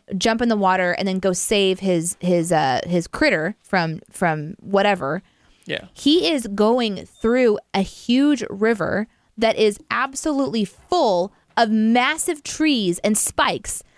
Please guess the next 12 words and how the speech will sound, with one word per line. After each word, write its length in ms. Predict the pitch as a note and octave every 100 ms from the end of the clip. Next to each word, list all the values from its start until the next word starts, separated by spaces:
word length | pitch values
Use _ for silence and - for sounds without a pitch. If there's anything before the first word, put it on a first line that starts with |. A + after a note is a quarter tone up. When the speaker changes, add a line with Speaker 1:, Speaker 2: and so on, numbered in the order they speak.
| _ -
Speaker 1:
Like, 80 |
Speaker 2:
Yeah. 140 | D#3 -
Speaker 1:
he 280 | - D#4 F#4
would 200 | D#4+ B3
be 200 | C4+ B3+
impaled 520 | A#3+ - C4 A3+ G3+
a 80 | G3+
thousand 560 | - - B3 A#3+ A#3+ A3
times 460 | - B3 F#3 F3+ -
and 320 | D#4 B4 A4 G4 B4
then 180 | F4 D4 _ _
fall 520 | _ - B4+ A#3 G3+